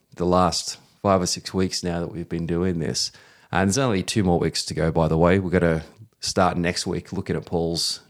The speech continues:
travels in prison and, and writing the prison epistles there. So today we're gonna get to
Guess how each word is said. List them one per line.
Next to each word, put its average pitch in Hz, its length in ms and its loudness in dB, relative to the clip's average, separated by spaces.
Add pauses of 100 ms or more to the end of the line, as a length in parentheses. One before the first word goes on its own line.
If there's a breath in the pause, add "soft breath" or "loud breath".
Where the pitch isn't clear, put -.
travels 82 420 0
in 80 140 0
prison 82 420 -2
and, 80 220 -4 (360 soft breath)
and 80 160 -2
writing 85 300 2
the 76 120 -4
prison 85 320 -2
epistles 80 480 -4
there. 85 300 2 (800 loud breath)
So 156 220 6
today 165 340 6
we're 175 100 8
gonna 143 140 6
get 101 240 2 (120)
to 95 320 4